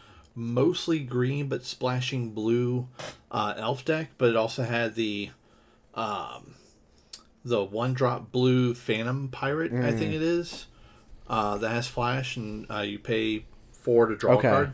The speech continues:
Speaker 2: Uh, Spectral Sailor.
Speaker 1: Yeah,
Speaker 2: Yeah,
Speaker 1: Spectral
Speaker 2: yeah, yeah.
Speaker 1: Sailor. Um,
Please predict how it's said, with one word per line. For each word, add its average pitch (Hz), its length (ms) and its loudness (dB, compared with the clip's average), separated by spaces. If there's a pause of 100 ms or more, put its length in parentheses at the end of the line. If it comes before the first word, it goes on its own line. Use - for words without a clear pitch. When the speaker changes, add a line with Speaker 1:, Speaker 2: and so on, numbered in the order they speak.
(140)
Speaker 2:
Uh, 113 120 6
Spectral 202 320 6
Sailor. 87 340 0 (1120)
Speaker 1:
Yeah, 139 160 4
Speaker 2:
Yeah, 107 40 2
Speaker 1:
Spectral 143 240 6
Speaker 2:
yeah, 107 80 6
yeah. 101 100 4
Speaker 1:
Sailor. 87 280 2 (360)
Um, 117 560 8